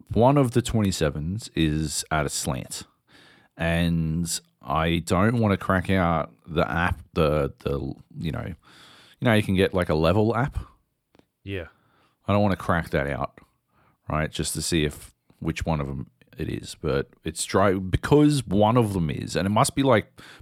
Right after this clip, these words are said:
Speaker 1: by two degrees. It's barely noticeable, but once you notice it, you can't unnotice it, and it's fucking doing my head in. It's doing my head in. So I can't tell. If I'm at a slant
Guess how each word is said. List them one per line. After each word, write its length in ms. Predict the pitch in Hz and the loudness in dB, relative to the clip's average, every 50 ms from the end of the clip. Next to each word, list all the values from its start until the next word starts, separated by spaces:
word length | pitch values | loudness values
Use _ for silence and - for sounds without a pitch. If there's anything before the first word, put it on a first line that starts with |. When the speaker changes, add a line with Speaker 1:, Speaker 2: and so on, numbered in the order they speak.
| _ | _
Speaker 1:
by 120 | - 101 92 | 2 2 2
two 300 | - - - 113 107 92 | 2 2 2 2 4 2
degrees. 680 | 95 87 - 80 85 80 90 120 185 240 - - - - - - - - - - | 2 -2 -2 -2 -4 -2 -2 -4 -6 -8 -10 -14 -16 -20 -20 -20 -20 -20 -10 -4
It's 200 | 95 95 - - | -2 -2 -2 -2
barely 800 | - 92 87 - _ - 120 104 110 127 139 147 143 139 131 120 | -6 -8 -12 -4 _ 2 2 4 4 4 4 4 4 2 2 0
noticeable, 880 | 107 101 104 104 104 - - 85 - 76 71 - - - - - - - _ _ _ _ - - - _ _ _ _ _ _ _ _ - | 0 0 0 0 0 0 -2 -4 -2 -4 -4 -4 -4 -6 -8 -10 -12 -14 _ _ _ _ -20 -20 -20 _ _ _ _ _ _ _ _ 2
but 360 | 101 90 82 76 58 - - _ _ _ _ _ _ _ _ | 4 4 4 2 0 -4 -8 _ _ _ _ _ _ _ _
once 280 | 85 90 95 98 - - | 0 0 0 0 -2 -2
you 80 | 98 92 | -2 -2
notice 320 | 90 82 76 78 73 - | 0 -2 -2 -2 -2 -2
it, 180 | 76 71 76 - _ | -4 -4 -4 -6 _
you 180 | 78 80 76 - - | -12 -10 -10 -10 -10
can't 420 | - - - 80 78 78 76 73 - _ _ _ _ _ _ _ - | -8 -4 -2 -2 0 -2 -2 -4 -6 _ _ _ _ _ _ _ -4
unnotice 840 | 76 73 73 73 73 73 71 65 64 64 65 64 - - - - | -4 -2 -2 -2 -4 -4 -4 -4 -4 -4 -4 -6 -6 -8 -6 -6
it, 200 | 50 50 50 - - _ _ _ - | -4 -6 -6 -8 -10 _ _ _ -10
and 380 | - 73 69 67 - - - | -8 -6 -6 -6 -6 -6 -8
it's 160 | - - - - | -8 -8 -8 -4
fucking 300 | - 85 - - 73 65 | -4 -4 -4 -4 -6 -6
doing 240 | - 73 69 64 64 | -6 -6 -6 -6 -8
my 100 | 67 - | -8 -8
head 140 | - - - | -8 -10 -12
in. 120 | - 71 - _ _ _ _ _ _ | -14 -16 -20 _ _ _ _ _ _
It's 120 | - - - | -16 -10 -6
doing 220 | - 85 80 80 | -4 -2 -2 -2
my 100 | 80 73 | -2 -4
head 140 | 71 71 - | -4 -6 -8
in. 180 | - - - - _ _ - - - - - - - - - - | -8 -10 -12 -14 _ _ -20 -20 -20 -20 -20 -20 -20 -20 -20 -14
So 260 | - - 90 82 82 | -4 0 2 4 4
I 80 | 85 85 | 4 4
can't 280 | - - 117 113 113 - | 4 2 2 2 2 2
tell. 200 | - 87 62 64 | 2 2 2 2
If 140 | 78 82 | 0 0
I'm 140 | 110 104 107 | 2 2 4
at 140 | 117 127 123 | 4 4 4
a 40 | 117 | 4
slant 420 | - - - 98 87 92 107 - | 2 0 0 0 0 -2 -2 -4